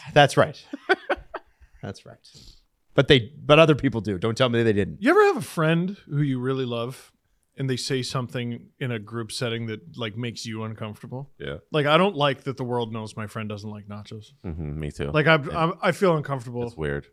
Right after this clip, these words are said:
Speaker 2: You're my friend I have to excuse.
Speaker 3: Yeah.
Speaker 2: Like, "Oh, no, he's great." It's, ask him about music or something. Don't, don't talk to him about
Speaker 1: Yeah.
Speaker 2: nachos.
Speaker 1: Mm. Mm.
Speaker 2: Like, you ever have someone abruptly change the subject when politics come up? That's you with nachos.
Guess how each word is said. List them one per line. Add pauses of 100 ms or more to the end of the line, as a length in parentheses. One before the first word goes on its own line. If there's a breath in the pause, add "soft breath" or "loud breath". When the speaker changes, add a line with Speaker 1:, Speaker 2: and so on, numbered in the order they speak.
Speaker 2:
You're
my
friend
I
have
to
excuse.
Speaker 3:
Yeah. (420)
Speaker 2:
Like,
"Oh,
no, (120)
he's
great." (280)
It's,
ask
him
about
music
or
something.
Don't,
don't
talk
to
him
about
Speaker 1:
Yeah.
Speaker 2:
nachos.
Speaker 1:
Mm. (640)
Mm. (240)
Speaker 2:
Like,
you
ever
have
someone
abruptly
change
the
subject
when
politics
come
up? (420)
That's
you
with
nachos.